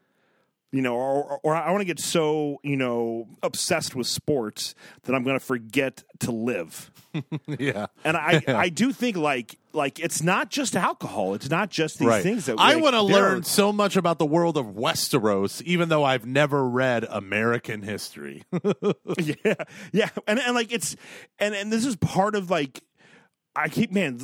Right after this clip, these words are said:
Speaker 1: like, this priest, the greatest thing a priest ever told me was just to keep s-, was to keep struggling.
Speaker 2: Yeah.
Speaker 1: It was the one thing he said at the, you know, like, and a confession. I was this old priest out in Eureka, California. It was amazing. I-, it's so true. Like,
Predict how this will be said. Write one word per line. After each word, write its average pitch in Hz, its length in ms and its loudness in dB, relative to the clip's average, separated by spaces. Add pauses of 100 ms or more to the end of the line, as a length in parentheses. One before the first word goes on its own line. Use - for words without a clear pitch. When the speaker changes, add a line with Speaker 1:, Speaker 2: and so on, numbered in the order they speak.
Speaker 1:
like, 143 340 -4
this 190 220 -2
priest, - 400 0
the 165 80 0
greatest 151 480 -2
thing 214 160 0
a - 20 -4
priest 156 460 -4
ever 135 240 -2
told 226 320 -2
me 127 160 0
was 117 260 -2
just - 240 -6
to 135 80 -4
keep - 460 -4
s-, - 260 -6
was 160 200 -4
to 135 120 -8
keep 156 220 -6
struggling. 104 600 -6 (380)
Speaker 2:
Yeah. 90 200 -8
Speaker 1:
It 156 80 -4
was 147 140 0
the 143 80 0
one 156 200 -2
thing 196 160 -2
he 175 100 -2
said 175 260 -2
at 147 100 -6
the, 127 80 -4
you 131 200 -4
know, 120 160 -2
like, 117 280 -4
and 139 120 -2
a - 20 -4
confession. 135 540 -4
I 104 100 -2
was 107 140 -8
this 123 180 -10
old 147 220 0
priest 151 340 -4 (160)
out 147 200 0
in 143 120 -4
Eureka, 127 400 -4
California. 127 540 -4
It 90 40 -8
was 95 80 -8
amazing. 110 520 -8 (360)
I-, 107 60 -8
it's 156 300 -4
so 220 280 2
true. - 300 -2
Like, 117 380 -4